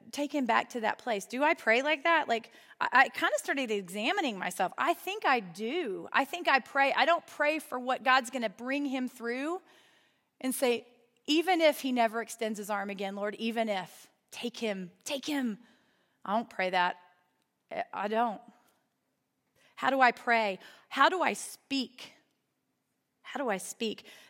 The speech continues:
Do I speak a lot of, "Hey, remember back when?" Do I speak a lot of, um, "Yeah, uh, back when this happened"? Or do I look forward?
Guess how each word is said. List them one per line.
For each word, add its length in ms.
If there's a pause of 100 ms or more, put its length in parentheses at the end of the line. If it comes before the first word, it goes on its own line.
Do 160
I 100
speak 400
a 40
lot 220
of, 140
"Hey, 300
remember 360
back 560
when?" 840 (400)
Do 120
I 80
speak 420
a 80
lot 320
of, 300
um, 260
"Yeah, 520 (100)
uh, 140
back 420
when 160
this 160
happened"? 280
Or 60
do 140
I 100
look 240
forward? 720